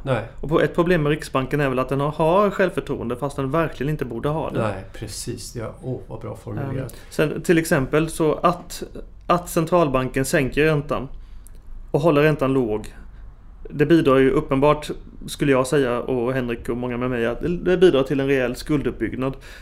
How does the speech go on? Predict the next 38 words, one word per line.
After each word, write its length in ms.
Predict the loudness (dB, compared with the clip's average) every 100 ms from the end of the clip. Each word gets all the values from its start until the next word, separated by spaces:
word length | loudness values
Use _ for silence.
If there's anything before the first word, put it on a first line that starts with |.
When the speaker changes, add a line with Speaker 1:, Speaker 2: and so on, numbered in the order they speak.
| -6
Speaker 2:
Och 100 | -6
skulduppbyggnaden 1300 | 2 4 6 2 0 2 2 2 0 0 0 0 0
i 100 | -2
sig 540 | -2 0 2 4 2
gör 220 | 2 2 2
ju 400 | 0 0 0 -2
samhället 480 | -2 -2 -2 -2
mycket, 440 | 0 2 2 0 -4
mycket 220 | -2 -2
mer 140 | -2
räntekänsligt. 920 | -2 -4 -2 -4 -6 -8 -6 -6 -6 -14 -18 -18 -10
Och 140 | 0
det 60 | 4
gör 160 | 4
ju 60 | 4
då 160 | 4
att 220 | 2 0 -14 -12
sänker 320 | -2 0 2
man 120 | 4 4
räntan, 300 | 4 2 0
håller 160 | 2
räntan 280 | 2 2 0
låg 160 | 2 2
länge, 280 | 2 0 -2
så 100 | 0
blir 140 | 2
det 80 | 4
mycket, 360 | 4 2 2 0
mycket 180 | 0
svårare 500 | -2 0 2 2 2
att 60 | 0
höja 320 | 0 0 0
räntan 180 | 2 2
Speaker 1:
Det 80 | 2
blir 120 | 2
ju 100 | 2
omöjligt. 420 | 2 4 2 2
Speaker 2:
också. 280 | -2 -2 -8